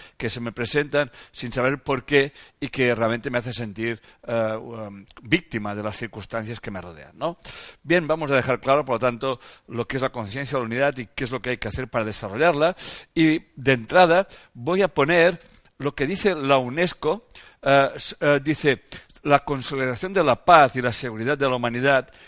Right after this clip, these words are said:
depende de la transformación interna de las personas". Esto lo dice la unesco. Por tanto, voy a hacer una referencia con lo que enseñamos nosotros en Bioneuroemoción. Eh, la bioneuroemoción, eh, va dirigida a ese,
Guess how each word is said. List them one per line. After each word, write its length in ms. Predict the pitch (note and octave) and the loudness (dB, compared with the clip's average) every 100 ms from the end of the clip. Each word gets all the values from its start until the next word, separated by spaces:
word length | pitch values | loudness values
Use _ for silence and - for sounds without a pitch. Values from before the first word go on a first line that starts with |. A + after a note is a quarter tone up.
| - - | -20 -8
depende 580 | A2+ C#3 - F3 E3+ | 0 0 2 0 0
de 120 | F3+ D#3 | 2 4
la 120 | C3+ | 4
transformación 640 | C3+ B2 - A#2+ A#2 D#3 | 0 -4 -6 -6 -6 -6
interna 320 | C#3 A#2 D3 | -6 -2 -2
de 80 | C#3+ | 0
las 140 | A2 - | -2 -6
personas". 580 | G2 - F#2+ D#2 - _ _ _ _ _ _ - | -10 -8 -12 -14 -20 _ _ _ _ _ _ -4
Esto 360 | F#3 - G#3 | -4 0 -2
lo 100 | F3 | 0
dice 260 | C3+ D#3 F3+ | 0 0 2
la 140 | C#3+ | 2
unesco. 560 | A2+ B2+ C3+ - E2+ - _ - _ | 2 0 -4 -6 -14 -16 _ -20 _
Por 140 | - A2+ | -4 0
tanto, 480 | D#3 D#3 G3 - _ _ _ _ | 0 -2 -6 -8 _ _ _ _
voy 200 | - B2+ | -8 -2
a 40 | E3 | 0
hacer 160 | F3 | 0
una 100 | F3 | 0
referencia 460 | D#3+ E3+ D#3 D#3 F3+ | 0 0 -2 -2 -4
con 160 | - B2+ | -2 -2
lo 80 | |
que 80 | A#2+ | -2
enseñamos 400 | A2 A#2 D3 D#3+ | -6 -4 -4 -6
nosotros 180 | D#3 E3+ | -6 -6
en 100 | D3+ | -4
Bioneuroemoción. 760 | C#3 B2+ C3+ D3 D3+ G#3 C#3 - - - - | -2 -2 -4 -6 -2 -2 -2 -8 -20 -20 -4
Eh, 280 | C3 B2+ B2 | 2 2 0
la 80 | B2 | -4
bioneuroemoción, 720 | C3+ C#3+ D3+ C#3+ F3+ F#3+ G3 - _ - | -4 -4 -6 -4 -2 -4 -6 -16 _ -2
eh, 340 | C3 C3 B2 | 0 0 -2
va 280 | A#2+ D#3+ D#3 | 2 2 2
dirigida 840 | C#3+ C3+ - E3 D#3 F3+ C3 C3 | 0 -2 -2 0 0 0 2 2
a 80 | C#3+ | 2
ese, 320 | C#3+ D#3+ | 0 -2